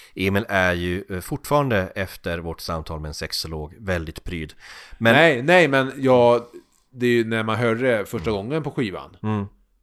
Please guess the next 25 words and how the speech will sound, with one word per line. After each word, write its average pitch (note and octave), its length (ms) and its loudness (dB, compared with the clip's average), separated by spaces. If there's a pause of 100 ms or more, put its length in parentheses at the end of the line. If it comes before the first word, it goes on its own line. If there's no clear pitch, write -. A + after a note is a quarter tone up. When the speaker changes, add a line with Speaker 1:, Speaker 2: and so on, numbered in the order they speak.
Speaker 2:
så A2 280 0
var, G#2 200 -2
var G#2+ 160 -4
det G#2+ 100 0
ett G#2 100 -8
ord G#2+ 140 -8
man G2 80 -8
sa, F#2 100 -12
"Men G2+ 120 -12
det G2 80 -8
där F2+ 120 -8
kan A#2+ 120 -10
jag A#2 40 -4
inte - 100 -14
ha F#2+ 60 -14
sjungit." F#2+ 520 -16
Speaker 1:
Ja, B2+ 100 2
men C#3 100 4
det C#3 60 6
är D3+ 140 8
ju, D3+ 60 6
sticker D#3+ 420 -2
ju, D3 120 2
det C#3 120 -2
här C3+ 100 -2